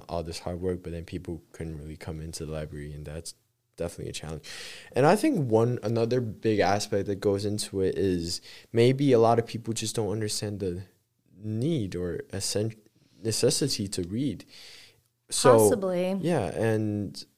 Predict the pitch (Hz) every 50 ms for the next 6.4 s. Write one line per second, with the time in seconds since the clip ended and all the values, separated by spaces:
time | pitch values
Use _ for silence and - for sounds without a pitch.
0 | _ _ _ _ - 110 113 110 110 110 117 117 120 - - - - - - -
1 | 127 113 110 113 131 165 160 - - 107 - - - 92 90 - - 92 90 87
2 | 82 - - - - - 117 107 104 101 110 113 113 117 117 - - - 90 90
3 | 95 95 92 92 92 110 135 135 110 - - - - - 87 90 90 90 90 90
4 | 92 90 - - 90 80 78 98 82 80 78 78 - - _ _ _ _ _ _
5 | _ _ _ _ _ _ _ _ _ _ _ _ _ _ _ - 95 90 71 113
6 | 95 90 82 - - - - -